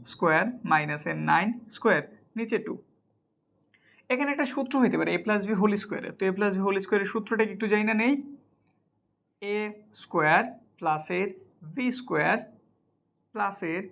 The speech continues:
টু এ ভি। এটার আমরা পেছনে লেখলেও যা, এখানে লেখলেও ঠিক তাই। তো সাজে আমরা এইভাবে লিখছি। তো এটা হচ্ছে আমাদের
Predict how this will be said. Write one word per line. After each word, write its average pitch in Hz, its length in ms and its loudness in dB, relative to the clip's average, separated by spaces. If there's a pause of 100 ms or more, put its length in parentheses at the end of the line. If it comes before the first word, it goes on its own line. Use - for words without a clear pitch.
(340)
টু 247 120 -4 (380)
এ - 20 2 (560)
ভি। 226 140 -2 (720)
এটার 220 220 -4
আমরা 214 220 -2
পেছনে 196 360 -2
লেখলেও 214 260 2 (100)
যা, 233 80 6 (200)
এখানে 170 280 -4
লেখলেও 180 300 -2
ঠিক 247 200 -4
তাই। - 200 -2
তো - 40 -8 (120)
সাজে 190 300 6
আমরা 226 160 0
এইভাবে 160 220 0 (100)
লিখছি। - 260 -4 (560)
তো - 120 -8
এটা 214 120 2
হচ্ছে 226 180 2
আমাদের 220 180 0